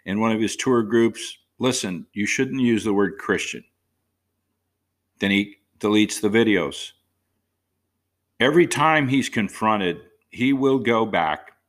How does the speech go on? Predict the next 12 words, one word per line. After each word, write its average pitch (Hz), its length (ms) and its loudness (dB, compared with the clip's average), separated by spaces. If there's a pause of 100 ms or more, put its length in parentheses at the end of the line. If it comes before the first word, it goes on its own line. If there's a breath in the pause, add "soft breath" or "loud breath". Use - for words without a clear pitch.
(220)
retrack, 104 600 0 (120)
retrace, 95 640 -4
and 92 160 -12
clean 107 240 -4
up 98 140 -4
his 87 140 -10
tracks. - 580 -2 (2500)
For 127 120 2
the 127 80 4
past 165 380 0
several 156 320 4
years, 101 600 0